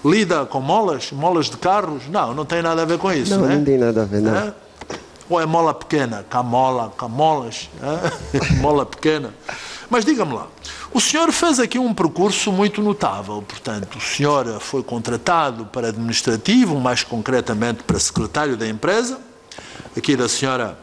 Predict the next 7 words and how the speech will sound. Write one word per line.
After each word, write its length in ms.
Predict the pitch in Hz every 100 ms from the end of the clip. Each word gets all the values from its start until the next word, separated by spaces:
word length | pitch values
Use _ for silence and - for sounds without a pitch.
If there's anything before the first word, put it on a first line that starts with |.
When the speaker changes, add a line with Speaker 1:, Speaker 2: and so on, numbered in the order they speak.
| -
Speaker 1:
Jacinta, 640 | - 110 - 170 220 208
não 180 | 170 135
é? 160 | 151 220 - - - - - -
Speaker 2:
Certo. 160 | -
Speaker 1:
E 240 | 320 381 403
de 60 | 330
repente 640 | 247 196 254 294 277 -